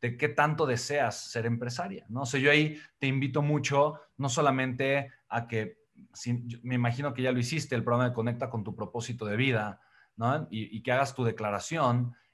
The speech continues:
eh, y que, y que veas este proceso y que con mucha claridad tú seas consciente del resultado y la meta que quieres lograr,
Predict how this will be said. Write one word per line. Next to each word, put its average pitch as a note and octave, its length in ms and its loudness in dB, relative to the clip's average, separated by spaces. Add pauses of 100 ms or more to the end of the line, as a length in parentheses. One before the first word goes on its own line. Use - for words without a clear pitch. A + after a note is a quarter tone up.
(100)
eh, G#2+ 200 -6
y A#2+ 140 -6
que, A#2+ 140 0
y A#2 180 -6
que B2 100 2
veas D3 320 6
este D3+ 220 -4
proceso B2 460 -2
y A#2+ 40 -2
que A2+ 120 -4
con A#2+ 140 2
mucha C3+ 280 -2
claridad A#2+ 600 2 (280)
tú - 80 -10
seas C#3+ 260 2
consciente B2 840 -2 (220)
del A2+ 400 0
resultado B2 560 2
y D#3+ 40 2
la C#3 100 6
meta D3 360 2
que C3 120 -6
quieres C3 220 -4
lograr, A#2 500 2